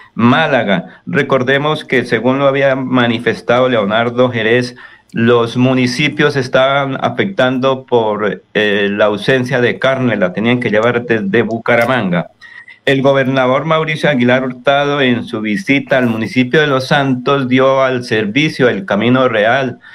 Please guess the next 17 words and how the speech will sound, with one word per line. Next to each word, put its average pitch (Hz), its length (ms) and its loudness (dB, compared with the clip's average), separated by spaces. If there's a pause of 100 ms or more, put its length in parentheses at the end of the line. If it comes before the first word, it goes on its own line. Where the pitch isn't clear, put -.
(180)
También 123 640 0 (180)
visitó 135 800 0
las 135 220 -2
instalaciones 123 760 0
donde 113 240 0
se 110 160 -2
construye 127 580 0
el 120 120 0
hospital. 107 800 -2 (340)
Al 160 200 0
mismo 156 340 0
tiempo 143 480 0
dio 139 160 4
al 135 120 0
servicio 135 840 0
escenarios 120 720 0
deportivos. 110 960 -2